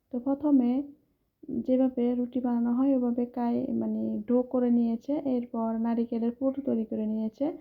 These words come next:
এখন এদিকে পিঠাগুলো তৈরি করে নেওয়া হচ্ছে।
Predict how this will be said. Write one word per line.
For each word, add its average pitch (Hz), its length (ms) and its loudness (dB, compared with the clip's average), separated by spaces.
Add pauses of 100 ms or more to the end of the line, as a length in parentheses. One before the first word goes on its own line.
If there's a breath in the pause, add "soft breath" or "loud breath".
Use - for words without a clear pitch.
(400 loud breath)
এখন 262 300 0
এদিকে 277 440 2
পিঠাগুলো 247 580 -2
তৈরি 247 260 0
করে 240 220 0
নেওয়া 226 260 -2
হচ্ছে। 226 360 -4